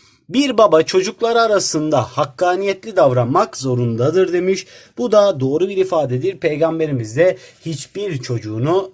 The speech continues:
ayrım yapmamıştır. Geldik üçüncü sorumuza. "Peygamberimizin aile fertlerine sahabe denir." demiş. Arkadaşlar sahabe o dönemki, e, ilk Müslümanlar için kullanılan bir ifade. Peygamber Efendimizin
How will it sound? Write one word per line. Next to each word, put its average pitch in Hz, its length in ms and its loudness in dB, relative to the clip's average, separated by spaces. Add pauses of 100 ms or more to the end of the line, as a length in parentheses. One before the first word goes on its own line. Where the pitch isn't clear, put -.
ayrım 131 580 0
yapmamıştır. 135 920 -2 (1300)
Geldik 220 360 2
üçüncü 214 280 -2
sorumuza. 113 420 0 (400)
"Peygamberimizin 247 920 2 (100)
aile 185 420 4
fertlerine 156 720 -2
sahabe 180 520 -2
denir." 156 380 -6
demiş. 131 260 -8
Arkadaşlar 190 420 -8
sahabe 202 500 -6
o 220 180 -12
dönemki, 165 600 -6 (320)
e, 131 100 -6
ilk 131 840 -4
Müslümanlar 175 640 -8
için 147 260 -10
kullanılan 151 720 -6
bir 110 160 -10 (100)
ifade. 151 640 -2 (280)
Peygamber 185 460 0
Efendimizin 170 680 -2